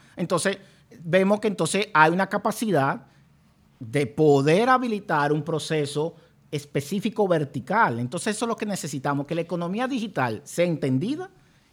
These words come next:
y segundo, que tengamos los procesos caso a caso, porque hay industrias reguladas y hay industrias que no están reguladas todavía, pero que necesitamos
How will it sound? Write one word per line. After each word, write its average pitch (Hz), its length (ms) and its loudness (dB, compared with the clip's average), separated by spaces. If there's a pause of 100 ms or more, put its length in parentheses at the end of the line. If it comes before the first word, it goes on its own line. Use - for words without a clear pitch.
y 196 100 -2
segundo, 190 800 0 (160)
que 175 140 -4
tengamos 165 440 0
los 196 120 0
procesos 202 500 -4
caso 156 380 -2
a 214 80 -10
caso, 180 360 0
porque 180 500 -4 (100)
hay 160 220 6
industrias 180 420 0
reguladas 180 720 2
y 160 100 -4
hay 170 140 -2
industrias 208 500 -4
que 151 140 -4
no 160 100 -2
están 226 240 -4
reguladas 190 480 -4
todavía, 185 500 0 (220)
pero 175 160 2
que 175 100 -2
necesitamos 165 800 0